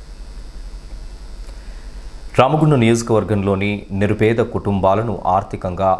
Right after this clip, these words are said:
ఆదుకుంటూ అండగా నిలుస్తున్నారు. స్థానిక జిఎం కాలనీకి చెందిన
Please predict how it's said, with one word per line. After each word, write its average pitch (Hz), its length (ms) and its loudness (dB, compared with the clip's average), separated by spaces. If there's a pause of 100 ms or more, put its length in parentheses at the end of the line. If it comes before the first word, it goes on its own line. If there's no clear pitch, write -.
ఆదుకుంటూ 92 680 -2
అండగా 90 280 0
నిలుస్తున్నారు. 80 680 -6 (380)
స్థానిక 92 560 2 (140)
జిఎం 104 340 4
కాలనీకి 95 420 2
చెందిన 87 360 -2